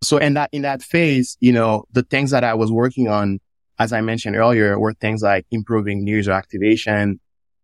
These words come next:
So it relies on those skills, identifying the opportunities, uh, running experiments, you know, executing quickly,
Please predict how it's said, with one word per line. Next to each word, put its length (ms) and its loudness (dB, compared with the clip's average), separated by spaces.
So 180 2
it 100 2
relies 380 2
on 140 4
those 220 -2
skills, 320 0
identifying 600 0
the 120 2
opportunities, 920 -2
uh, 220 2
running 260 2
experiments, 920 0
you 60 -4
know, 140 0
executing 640 -2
quickly, 580 -4